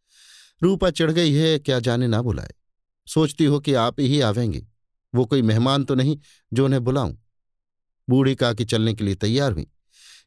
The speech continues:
ये विश्वास कि एक मिनट में पूड़ियाँ और मसालेदार तरकारियाँ सामने आएंगी,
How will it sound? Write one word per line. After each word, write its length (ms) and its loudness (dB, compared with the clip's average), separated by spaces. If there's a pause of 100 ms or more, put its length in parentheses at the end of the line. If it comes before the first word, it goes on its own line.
ये 80 4
विश्वास 640 0
कि 200 0
एक 180 -2
मिनट 220 -2
में 120 -2
पूड़ियाँ 380 0
और 80 0
मसालेदार 580 0
तरकारियाँ 540 -2
सामने 380 -2
आएंगी, 300 -4